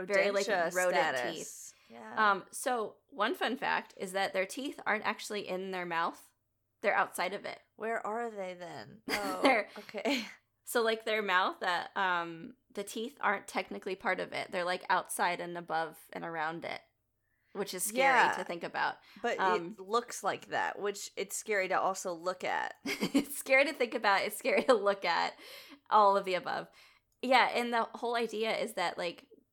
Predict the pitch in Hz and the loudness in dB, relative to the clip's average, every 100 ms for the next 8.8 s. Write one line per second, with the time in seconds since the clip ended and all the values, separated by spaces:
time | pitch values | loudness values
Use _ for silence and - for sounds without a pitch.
0 | _ - - 190 190 - 196 202 196 175 | _ -12 -2 -2 0 -2 -2 -2 -2 -4
1 | 170 180 185 220 240 247 190 220 220 190 | -2 -6 -4 -6 -6 -6 -4 -4 -4 -6
2 | 180 175 - - 175 165 220 180 196 - | -6 -8 -8 -8 -8 -8 -6 -6 -6 -10
3 | 170 - - - 202 170 165 170 170 156 | -10 -12 -14 -16 -10 -6 -6 -8 -8 -8
4 | - 175 165 214 - _ - 220 190 165 | -10 -8 -4 -4 -6 _ -10 -6 -2 0
5 | 170 190 185 180 175 180 170 - 196 214 | 0 0 0 -4 -6 -8 -4 -2 2 2
6 | 196 208 208 208 185 175 175 190 165 196 | 2 0 -2 0 0 -2 2 2 2 -2
7 | - 175 165 170 165 170 220 165 170 - | -6 -6 -2 0 0 -4 -8 -10 -10 -10
8 | 165 165 160 160 - 165 165 | -8 -8 -10 -12 -8 -4 -4